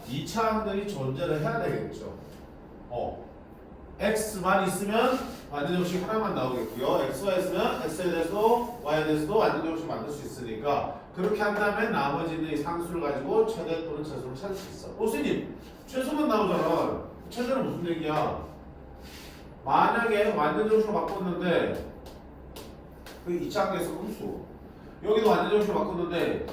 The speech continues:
이차항 계수가 음수야. 그럼 여기는 항상 영 이상이니까 마이너스 끝 붙이면 영 이하가 되겠죠. 그렇지?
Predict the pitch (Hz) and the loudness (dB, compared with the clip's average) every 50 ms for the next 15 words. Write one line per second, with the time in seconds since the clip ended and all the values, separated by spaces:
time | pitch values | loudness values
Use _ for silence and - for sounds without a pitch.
0 | - - - 151 143 - 208 208 196 175 170 - - - 156 151 - - - - | -10 -10 -6 -6 -2 2 2 2 2 2 0 0 -2 -2 -2 -2 -4 -4 -2 0
1 | - - - - - - - - - - - - - - - - - - - - | 0 0 0 -2 -4 -8 -10 -12 -14 -16 -16 -18 -12 -10 -10 -10 -10 -12 -14 -16
2 | - - - - - - - - - - - - - - - 196 202 190 208 220 | -16 -18 -18 -18 -18 -18 -18 -18 -18 -18 -18 -18 -18 -10 -4 -2 2 6 6 6
3 | 214 214 214 220 226 220 214 214 214 214 220 214 190 180 185 196 190 180 180 202 | 8 8 8 6 6 6 6 4 4 4 4 4 4 4 4 4 2 2 2 2
4 | 202 202 190 185 190 185 185 180 - - - - 208 208 202 202 - - 214 220 | 0 0 0 -2 0 0 0 0 2 2 2 4 4 4 4 2 0 -2 -2 -4
5 | 208 - - - - - - 208 - 247 - - - - - - - - 139 151 | -4 -6 -8 -10 -10 -6 0 2 2 4 2 2 -2 -6 -8 -10 -8 0 2 2
6 | 190 - - - - - - - - 120 - - - - 104 - - - - - | 2 2 0 -2 -2 0 2 2 4 4 4 2 2 0 -2 -4 -4 -6 -6 -6
7 | - - - - - - - - - - - - - - - - - - - - | -8 -8 -12 -14 -16 -16 -18 -18 -18 -18 -18 -18 -18 -18 -18 -18 -18 -18 -18 -18
8 | - - - - - - 139 147 147 147 - - - - - | -18 -18 -18 -18 -12 -6 -6 -4 0 0 0 0 0 -4 -8